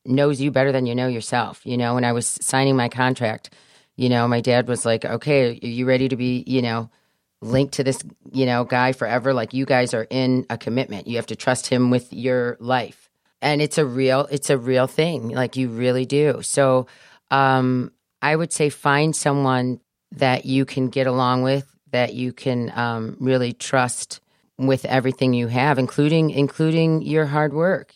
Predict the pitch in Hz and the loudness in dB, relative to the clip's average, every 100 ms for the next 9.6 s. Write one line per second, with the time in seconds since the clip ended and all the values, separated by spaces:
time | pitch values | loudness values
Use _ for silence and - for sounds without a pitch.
0 | - 139 139 131 143 143 - - 135 - | -10 -4 0 0 0 -2 -6 -6 -8 -8
1 | - 135 - 135 131 - - - - _ | -6 -6 -2 0 0 -2 -18 -20 -20 _
2 | _ 156 156 156 147 151 151 147 - 165 | _ 0 0 -2 0 -2 0 -2 0 0
3 | 147 - 151 - 170 156 156 147 139 - | 0 0 -2 -2 -2 0 2 2 0 0
4 | 139 143 135 135 127 - - _ 131 147 | 2 4 2 2 0 -4 -16 _ -2 2
5 | 139 120 110 147 143 143 135 135 139 - | 2 0 -2 0 2 4 4 4 2 2
6 | 123 120 120 123 120 120 - 147 143 139 | 0 0 -2 -4 -6 -6 -4 0 2 2
7 | 123 131 131 131 123 127 120 117 _ _ | 0 2 2 2 0 0 0 -2 _ _
8 | _ - 139 135 127 131 131 135 131 - | _ -4 0 2 2 2 2 0 -4 0
9 | 131 117 127 123 117 117 | 0 0 -2 -2 0 -2